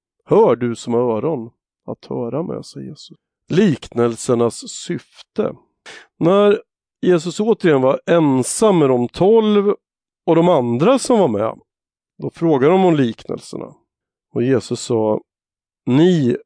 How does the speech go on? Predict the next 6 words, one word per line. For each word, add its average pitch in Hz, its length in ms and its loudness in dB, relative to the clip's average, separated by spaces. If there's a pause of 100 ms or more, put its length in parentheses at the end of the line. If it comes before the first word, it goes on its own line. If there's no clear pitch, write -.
(100)
har 123 180 -6
fått - 300 -14
veta 127 640 -2
Guds 117 540 -8
rikes - 760 -6
hemlighet. 110 880 -8